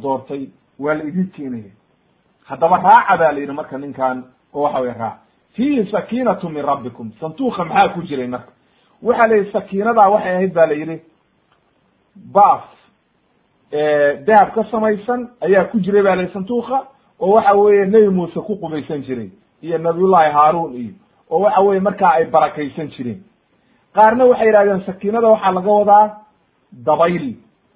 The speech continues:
ayaa ku jirtay oo markii dagaalka ay galaan ayaa dabayshaas cideeday maqli jireen, markaasaa nasrigu u imaan jiray, markaasay guulaysan jireen oo gaalada ay jebin jireen.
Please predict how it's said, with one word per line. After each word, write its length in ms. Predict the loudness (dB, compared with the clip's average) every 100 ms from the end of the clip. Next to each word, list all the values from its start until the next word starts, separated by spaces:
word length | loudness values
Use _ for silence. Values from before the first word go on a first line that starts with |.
| _ -8
ayaa 300 | -2 2 0
ku 180 | -2 -8
jirtay 520 | -6 -6 -4 -4 -6 _ _ _ -4
oo 160 | -4
markii 360 | -2 -4 -4 -6
dagaalka 500 | 0 4 4 2 -8
ay 180 | -6 -4
galaan 480 | 0 4 4 2 -6 _ _ _
ayaa 300 | 0 2 2 2
dabayshaas 600 | 0 0 -2 -2 -2 -2 -4 _ -6
cideeday 480 | 0 2 0 -4
maqli 300 | -4 -2 -2 -4 -2
jireen, 360 | 0 0 -4 -14 _ _ -12
markaasaa 640 | -6 -4 0 0 0 -4
nasrigu 560 | -2 -4 -4 -6 -6 -10
u 60 | -8
imaan 300 | -6 -6 -6
jiray, 340 | -10 -10 -10 -16 _
markaasay 500 | -10 -2 -2 -2 -6
guulaysan 560 | -10 -8 -8 -8 -10 -12
jireen 260 | -10 -10
oo 80 | -8
gaalada 360 | -4 -4 -4 -6
ay 140 | -10 -10
jebin 220 | -10 -10
jireen. 280 | -12 -14 -16